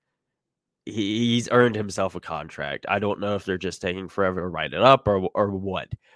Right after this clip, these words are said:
but he's earned one. You also have Brent Burns continuing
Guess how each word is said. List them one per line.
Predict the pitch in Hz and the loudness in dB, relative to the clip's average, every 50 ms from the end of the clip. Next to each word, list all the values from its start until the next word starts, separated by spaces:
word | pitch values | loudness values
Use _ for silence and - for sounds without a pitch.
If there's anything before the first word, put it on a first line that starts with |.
| _ _ - | _ _ -4
but | 101 87 85 | -4 -2 -2
he's | 98 101 101 92 - - | -4 -6 -6 -6 -6 -4
earned | 95 95 98 95 92 87 | -2 0 0 0 -2 -2
one. | 87 90 90 87 82 76 - _ _ _ _ _ _ _ _ _ _ - - _ _ - _ | -2 0 0 -2 -2 -6 -14 _ _ _ _ _ _ _ _ _ _ -20 -20 _ _ -20 _
You | 110 117 127 110 | -4 -2 2 4
also | 117 123 131 123 - 135 123 117 | 4 4 4 4 4 4 4 6
have | 110 113 110 107 98 - | 6 6 4 4 2 -2
Brent | - - 107 104 - - | 0 2 2 2 2 4
Burns | 107 107 113 113 107 98 - | 6 8 8 8 8 4 0
continuing | - 104 95 92 - - 98 101 110 107 107 104 101 98 92 90 | -6 -6 -8 -8 -8 -6 -6 -4 0 0 2 2 2 0 -2 -4